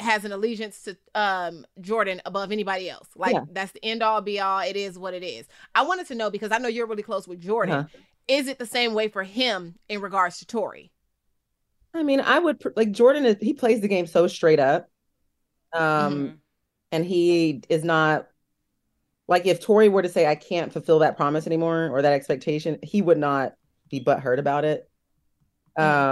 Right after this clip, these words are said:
Speaker 2: Um, but I think that he would look out for her as long as he could, but at the same time, he would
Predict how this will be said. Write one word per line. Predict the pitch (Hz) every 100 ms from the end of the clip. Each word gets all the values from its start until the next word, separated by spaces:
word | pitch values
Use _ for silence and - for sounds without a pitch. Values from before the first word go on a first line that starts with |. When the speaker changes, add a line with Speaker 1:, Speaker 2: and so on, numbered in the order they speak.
| 131
Speaker 2:
Um, | 127 - _ _
but | - 175
I | 160
think | - 190 208
that | 165 151 143 -
he | - 185
would | 156 160 151
look | 160
out | 147 143
for | 165
her | 160
as | 147 147
long | 147 147
as | 143 143
he | - 147
could, | - 175 175 147 143
but | 147
at | -
the | 147
same | - 160
time, | 143 165 147
he | 156
would | 143